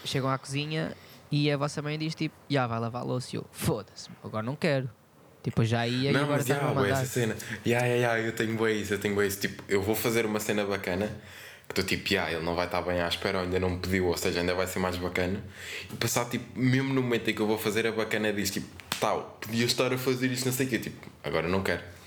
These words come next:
Speaker 2: É que eu agora vou ficar aqui só mesmo porque não quer fazer.
Speaker 1: Eu, eu, eu sinto bem que tu és esse gajo no Mac.
Speaker 2: Ah, mas sem dúvida.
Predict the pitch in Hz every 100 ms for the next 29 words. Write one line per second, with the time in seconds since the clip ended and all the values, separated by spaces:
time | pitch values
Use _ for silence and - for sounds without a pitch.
0 | - - - - - - - - - -
1 | - 95 95 104 107 104 107 104 101 98
2 | 101 107 120 - 120 113 117 120 117 120
3 | - 113 95 - - - 151 143 147 143
4 | - 151 139 135 - 135 131 - 127 117
5 | - - 117 107 - - - - - -
6 | 85 80 - 131 135 135 107 87 80